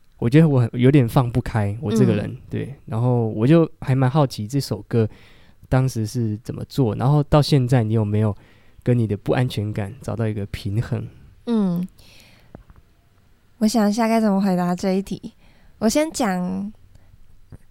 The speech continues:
Speaker 2: 那我来介绍一下这首歌
Speaker 1: 嗯。
Speaker 2: 创作的过程好了。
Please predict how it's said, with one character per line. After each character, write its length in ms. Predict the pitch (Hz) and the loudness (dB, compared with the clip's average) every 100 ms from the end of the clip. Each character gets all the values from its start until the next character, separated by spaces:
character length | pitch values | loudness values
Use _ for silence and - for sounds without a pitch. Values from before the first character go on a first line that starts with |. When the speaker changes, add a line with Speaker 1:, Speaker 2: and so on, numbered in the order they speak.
| - _ - | -20 _ -8
Speaker 2:
那 140 | 311 220 | -2 0
我 80 | 180 | 0
来 180 | 175 | 0
介 180 | 185 240 | 0 0
绍 200 | 220 214 | 0 -2
一 40 | 214 | -2
下 80 | |
这 140 | 208 226 | -4 -4
首 160 | 185 - | -6 -8
歌 480 | 185 170 175 180 170 | -6 -6 -6 -4 -4
Speaker 1:
嗯。 200 | 110 98 - - - | -4 -8 -14 -20 -8
Speaker 2:
创 280 | 240 196 | -4 -4
作 220 | 190 202 185 | -4 -6 -6
的 160 | - - | -10 -6
过 180 | 214 - | -6 -4
程 180 | - - | -8 -12
好 180 | 202 - - | -14 -16 -16
了。 120 | - | -16